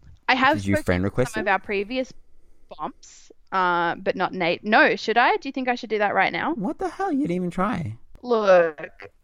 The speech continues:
Speaker 1: I was tied up talking to some of our, um, better contenders, okay?
Speaker 2: I, I told you, these guys have two weeks to seal the deal, and that's it. Cut 'em off. Block.
Speaker 1: Okay.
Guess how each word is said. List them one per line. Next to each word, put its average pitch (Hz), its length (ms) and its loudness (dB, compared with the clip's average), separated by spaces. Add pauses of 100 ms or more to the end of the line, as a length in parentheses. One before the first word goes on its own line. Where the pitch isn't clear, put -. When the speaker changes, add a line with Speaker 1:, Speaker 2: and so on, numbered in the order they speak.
(240)
Speaker 1:
I 233 80 2
was 370 120 2
tied 415 260 2
up 240 220 4
talking 233 260 -6
to 226 80 -12
some 202 160 -6
of 196 100 -4
our, 170 400 0
um, 175 320 -6
better 175 160 -2
contenders, 170 540 -10
okay? 214 320 0 (160)
Speaker 2:
I, - 140 -4
I 139 120 -4
told 139 240 -2
you, 98 120 2
these 98 200 0
guys 120 420 -2
have 117 200 -6
two - 240 0
weeks 98 360 -2
to 110 60 -10
seal 98 260 -2
the 95 80 0
deal, 95 600 -4
and 92 580 -6 (300)
that's - 240 -8
it. 117 220 -4
Cut 104 160 -4
'em 101 100 2
off. 107 340 -4 (540)
Block. 110 400 0 (720)
Speaker 1:
Okay. 180 200 2